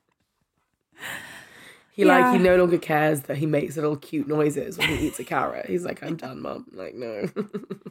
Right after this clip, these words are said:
Speaker 2: Uh, this is Comfort Creatures also.
Speaker 1: Yes.
Speaker 2: Uh, today we're, we're gonna try starting a, a new, I think gonna be a regular segment, um, on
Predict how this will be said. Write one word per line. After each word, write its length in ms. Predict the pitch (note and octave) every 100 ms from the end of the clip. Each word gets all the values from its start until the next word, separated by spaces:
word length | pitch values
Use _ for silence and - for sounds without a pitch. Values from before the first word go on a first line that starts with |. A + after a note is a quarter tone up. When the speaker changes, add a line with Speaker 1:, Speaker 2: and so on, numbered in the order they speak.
| _ _ _ _ -
Speaker 2:
Uh, 160 | A3 G#3
this 160 | G#3+
is 80 | C#4
Comfort 280 | G#3+ F#3 F3+
Creatures 540 | F#3 - C4 F#4 - - _ _ _ -
also. 400 | F3 - F#3+ C4+
Speaker 1:
Yes. 440 | E3+ F3 - - _ -
Speaker 2:
Uh, 360 | F#3+ F#3 F3 E3+
today 340 | G3 G3 G3
we're, 220 | G#3+ G#3+ -
we're 120 | G3 G#3+
gonna 160 | A#3
try 340 | - - A3 A3
starting 420 | - G#3 G3+ G3
a, 280 | F3+ F3 -
a 80 | F#3
new, 640 | F#3+ G3+ G3+ G3 G3 G#3+ -
I 80 | G3+
think 200 | F#4+ G#4
gonna 200 | E4+ B3+
be 80 | G3+
a 40 | F3
regular 340 | E3 D#3+ D3
segment, 500 | E3+ E3 E3 F3 F#3+ -
um, 360 | F3 D#3+ D#3+ -
on 440 | E3 D#3 F3